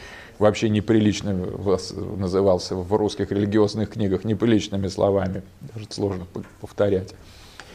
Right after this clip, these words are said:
И, а, помидоры, например, все это рассматривалось как абсолютное такое вот проявление богохульства, такого активного богохульства.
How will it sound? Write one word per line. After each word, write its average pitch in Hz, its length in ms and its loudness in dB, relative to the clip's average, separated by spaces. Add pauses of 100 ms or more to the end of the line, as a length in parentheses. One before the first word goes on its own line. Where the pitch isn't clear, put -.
(160)
И, 180 300 8
а, 139 280 8
помидоры, 127 680 6
например, 104 400 2
все 220 340 6
это 98 520 4
рассматривалось 160 720 2
как - 280 0
абсолютное 151 580 4
такое 135 280 4
вот 143 160 0
проявление 143 420 4
богохульства, 131 840 0 (180)
такого - 280 -2
активного 113 540 2
богохульства. 151 760 2